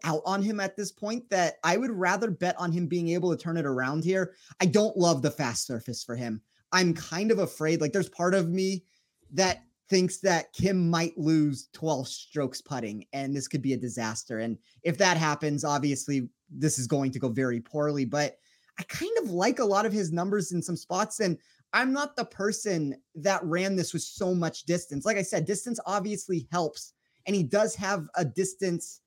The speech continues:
problem that he's going to have to overcome here. But look, how many of these seven thousand dollar guys do you actually believe can win this golf tournament?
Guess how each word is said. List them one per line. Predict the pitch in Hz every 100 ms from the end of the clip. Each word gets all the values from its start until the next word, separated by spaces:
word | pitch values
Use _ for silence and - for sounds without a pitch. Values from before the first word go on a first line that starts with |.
| _ _ _
problem | - 202 196 165 175 151 135 -
that | 156 180 151
he's | 170 185
going | 139 196 190
to | 190
have | 170
to | 180
overcome | 175 156 - 170 208
here. | 196 165
But | 170 175 - _ _ _ _ _ _ _ _
look, | 208 226 175
how | 165 240
many | 285 320
of | 269
these | 262 254
seven | 220 226
thousand | 165 165 170 -
dollar | 170 175 180
guys | 180 190
do | 151
you | 185 139
actually | 175 - 196 190
believe | 165 165 151
can | - 151
win | 143
this | 139 131
golf | 135 127
tournament? | - 117 107 110